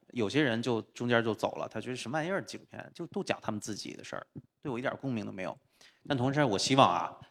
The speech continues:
至少有一两个会觉得，比如像刚刚那个老师说的，有很多共鸣，觉得能看到很多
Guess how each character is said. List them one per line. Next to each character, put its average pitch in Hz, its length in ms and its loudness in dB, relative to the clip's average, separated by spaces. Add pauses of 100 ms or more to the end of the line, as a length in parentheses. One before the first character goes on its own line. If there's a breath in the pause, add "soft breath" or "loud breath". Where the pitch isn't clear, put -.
(160 soft breath)
至 113 80 -4
少 104 120 6
有 98 120 4
一 107 80 2
两 101 200 -2
个 - 220 0 (460 soft breath)
会 117 120 4
觉 101 160 2
得， 101 380 0 (120)
比 104 100 -4
如 98 40 -6
像 101 140 -10
刚 98 80 -4
刚 101 100 0
那 104 60 -2
个 95 80 -2
老 98 140 -4
师 98 160 -10
说 92 180 -4
的， 92 80 -4
有 95 80 -2
很 95 100 -10
多 101 140 -8
共 104 220 -8
鸣， - 120 -10 (140)
觉 - 120 -14
得 101 100 -10
能 101 100 -10
看 104 180 -6
到 98 120 -8
很 90 100 -10
多 104 180 -12